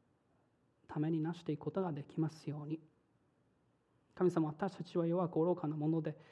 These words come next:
いろんな時に私たちはあなたを見上げるのではなく、自分自身を見たり、周りの状況に心を奪われてしまいます。ですからどうか神様、私たち一人一人が御言葉が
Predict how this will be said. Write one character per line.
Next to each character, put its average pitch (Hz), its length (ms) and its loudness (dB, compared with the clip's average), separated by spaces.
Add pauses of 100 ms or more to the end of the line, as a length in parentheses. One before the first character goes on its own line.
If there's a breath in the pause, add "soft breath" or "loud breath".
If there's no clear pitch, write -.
(640 loud breath)
い 175 100 6
ろ 202 100 4
ん 196 80 0
な 214 100 0
時 214 320 0
に 208 100 4
私 175 300 2
た 185 80 0
ち 165 60 -4
は 160 80 4
あ 156 40 4
な 175 140 4
た 190 120 2
を 170 60 2
見 156 140 2
上 165 100 4
げ 180 100 4
る 175 80 4
の 156 240 2
で 190 100 2
は 175 160 2
な 175 200 2
く、 175 180 2
自 151 160 0
分 185 140 4
自 180 160 0
身 180 220 2
を 156 100 4
見 160 140 4
た 165 160 0
り、 151 160 -2 (220)
周 165 160 0
り 165 60 6
の 175 120 6
状 165 220 2
況 151 160 0
に 170 120 4
心 170 340 0
を 156 60 4
奪 151 160 -2
わ 170 120 0
れ 165 80 2
て 160 120 -2
し - 140 -4
ま 151 120 0
い 151 40 0
ま 156 140 2
す。 - 200 -18 (560)
で 165 120 0
す 165 80 -14
か 170 80 -4
ら 165 100 0
ど 175 120 2
う 170 40 2
か 180 100 -6
神 175 180 2
様、 170 200 2
私 175 260 -2
た 160 80 -4
ち 160 140 0
一 151 120 -4
人 170 160 0
一 170 240 -2
人 165 80 2
が 143 160 -4 (560 loud breath)
御 170 80 8
言 180 280 2
葉 196 100 -2
が 190 80 2